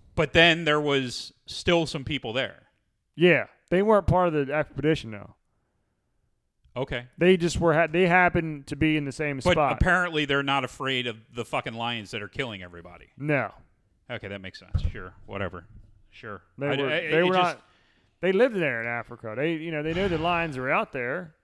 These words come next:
Speaker 2: They didn't realize this one had an abscessed tooth. They figured
Speaker 1: I didn't see anything about an abscessed tooth.
Speaker 2: Yes.
Speaker 1: Is that in the original story or something?
Speaker 2: No, that's a-, that's some research I did after the fact.
Speaker 1: Oh,
Speaker 2: One, the
Speaker 1: okay. I
Speaker 2: reason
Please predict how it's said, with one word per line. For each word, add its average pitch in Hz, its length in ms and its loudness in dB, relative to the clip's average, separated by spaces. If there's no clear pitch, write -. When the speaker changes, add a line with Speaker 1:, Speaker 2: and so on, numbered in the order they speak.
Speaker 2:
They 156 160 2
didn't 165 280 4
realize 170 360 2
this 151 140 -8
one 160 140 -2
had 151 140 2
an 143 60 2
abscessed 151 600 -2
tooth. 196 460 -6
They 170 140 4
figured 175 380 2
Speaker 1:
I 320 80 0
didn't 311 220 -6
see 110 280 -10
anything 110 340 -10
about 92 220 -10
an 101 100 -20
abscessed 98 500 -10
tooth. 123 420 -16
Speaker 2:
Yes. 480 200 0
Speaker 1:
Is 508 100 0
that 139 180 2
in 131 140 -4
the 127 100 -4
original 127 440 -8
story 151 520 -10
or 170 140 -10
something? 185 500 -16
Speaker 2:
No, 190 320 6
that's 170 260 2
a-, 165 240 4
that's 165 160 0
some 156 160 -2
research 139 440 0
I - 20 2
did 120 160 0
after 123 240 0
the 110 80 -8
fact. 113 400 -16
Speaker 1:
Oh, 147 140 4
Speaker 2:
One, 165 100 6
the 165 160 2
Speaker 1:
okay. 160 140 4
I 196 40 6
Speaker 2:
reason 202 60 2